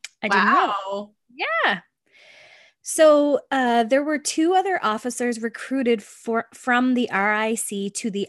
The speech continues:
Speaker 1: R N C after that. One was Thomas J. Foley,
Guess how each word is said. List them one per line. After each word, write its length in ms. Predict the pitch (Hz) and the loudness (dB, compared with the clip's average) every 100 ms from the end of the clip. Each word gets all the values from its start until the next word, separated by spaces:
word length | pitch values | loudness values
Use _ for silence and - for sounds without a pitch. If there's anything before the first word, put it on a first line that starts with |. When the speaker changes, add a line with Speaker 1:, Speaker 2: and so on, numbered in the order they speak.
| - | -2
Speaker 1:
R 220 | 294 294 | -2 -2
N 300 | - 190 185 | -2 -6 -8
C 300 | - 190 175 | -8 -8 -6
after 340 | 180 180 190 | -6 -8 -8
that. 340 | 180 160 190 311 _ - - - - | -6 -6 -6 -8 _ -20 -20 -18 -4
One 220 | 233 269 | -2 0
was 240 | 262 - | -2 -4
Thomas 400 | - - 240 294 | -10 -4 -2 -2
J. 280 | - 269 277 | -4 -4 -4
Foley, 720 | 294 - 196 185 180 196 214 | -4 -6 -4 -4 -4 -4 -6